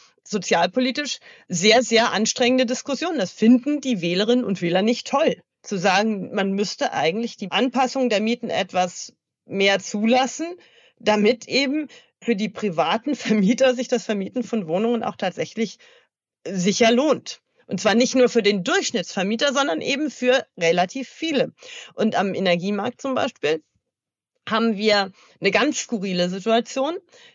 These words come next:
Der Strompreis in Deutschland ist ja einheitlich über das ganze Land verteilt, aber wir haben natürlich eine völlig asymmetrische Erzeugung von Strom über das Land verteilt. Im Norden haben wir viel Windkraft, also da müsste eigentlich der Preis sehr niedrig sein.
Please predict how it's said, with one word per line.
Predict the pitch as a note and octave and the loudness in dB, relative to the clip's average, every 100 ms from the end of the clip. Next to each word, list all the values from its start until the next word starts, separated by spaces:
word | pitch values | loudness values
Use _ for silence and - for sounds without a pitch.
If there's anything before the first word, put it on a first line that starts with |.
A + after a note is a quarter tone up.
| - | -2
Der | F#3+ F#3+ | 0 0
Strompreis | - - G#3+ C#4+ C4+ - F3 A#3 C#4+ | -4 -2 0 0 -2 -2 0 0 -2
in | - | -4
Deutschland | A#3+ A#3 - A3+ | -4 -2 -2 -4
ist | F#3 | -2
ja | - | -4
einheitlich | E3+ F3+ G#3+ A#3+ D#4+ - - _ _ _ - | -2 -2 -2 -4 -8 -12 -20 _ _ _ -16
über | - G3 | -4 -2
das | F#3+ | -2
ganze | F#3 G3 G#3+ | -2 -2 -2
Land | F3 - | -2 -2
verteilt, | C4+ A#3+ B3 | -4 0 0
aber | A#3+ G#3 | 0 0
wir | G3 F#3 | 0 0
haben | A#3+ | 0
natürlich | A#3 A#3 A3 | 0 -2 -4
eine | A3 | -4
völlig | - B3+ D#4 F4+ - | -2 0 0 0 0
asymmetrische | A#3 A#3+ A#3 F#3+ F#3+ E3 E3 - | 0 0 -2 -2 -4 -8 -6 -4
Erzeugung | E3 E3 - F#3+ F#3+ E3 E3+ | -4 -4 -4 -2 -2 -2 -6
von | - - | -8 -10
Strom | - - D#3+ F3+ | -10 -8 -6 -4
über | F3+ F3+ | -4 -4
das | G3 | -4
Land | - G3+ - | -4 -8 -4
verteilt. | A3+ G#3+ - C#4 | -6 -4 -4 -4
Im | - F3 | -6 -6
Norden | D3 D#3+ F#3+ G#3+ G#3+ | -2 0 0 -2 -2
haben | G3 | 0
wir | F3+ E3 | 0 -2
viel | - G3 | -2 -6
Windkraft, | F3 A#3 - C4+ B3+ | -4 -4 -2 -4 -2
also | - F3 | -4 -2
da | D#3 | -4
müsste | E3+ F#3 - C#3+ | -2 -6 -4 -4
eigentlich | D3+ | -2
der | D#3+ | -4
Preis | D3+ D3+ | -4 -2
sehr | E3+ | 0
niedrig | F#3+ A3 C#4+ | -2 -4 -6
sein. | C#4+ | -4